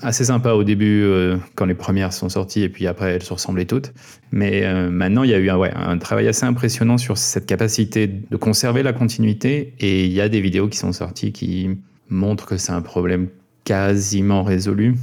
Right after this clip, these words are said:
Il y a toujours un peu des petits bugs de temps à autre, mais, euh, selon le contexte, selon ce qui est en train de bouger dans la scène,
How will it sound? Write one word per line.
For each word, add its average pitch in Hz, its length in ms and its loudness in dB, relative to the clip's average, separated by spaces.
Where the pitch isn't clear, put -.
Il - 40 -6
y 92 40 -4
a - 20 -4
toujours 123 240 0
un 117 80 2
peu 123 120 0
des 107 120 2
petits 98 180 -2
bugs 98 220 2
de 95 100 0
temps 90 220 -2
à 90 100 0
autre, 120 380 0
mais, 92 400 0
euh, 87 280 -4
selon 104 380 0
le 95 120 2
contexte, 104 580 -2
selon 98 260 -2
ce - 140 -6
qui - 80 -6
est - 20 -2
en 92 60 -4
train 95 220 -4
de 90 200 -2
bouger 101 380 -2
dans 98 100 -2
la 92 120 -2
scène, 127 420 0